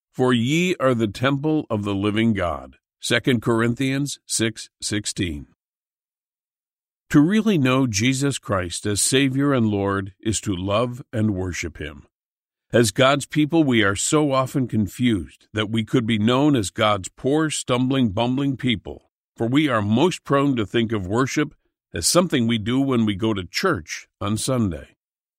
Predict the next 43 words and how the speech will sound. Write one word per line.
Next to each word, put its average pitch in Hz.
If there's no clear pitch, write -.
We 170
call 143
it 135
God's 98
house. 73
We 143
have 139
dedicated 139
it 127
to 127
Him. 92
So 147
we 143
continue 135
with 107
the 113
confused 117
idea 107
that 113
it 120
must 131
be 139
the 127
only 160
place 156
where 135
we 143
can 147
worship 151
Him. 80
We 180
come 165
to 165
the 160
Lord's 110
house, 92
made 123
of 101
brick 143
and 110
stone 143
and 87
wood. 139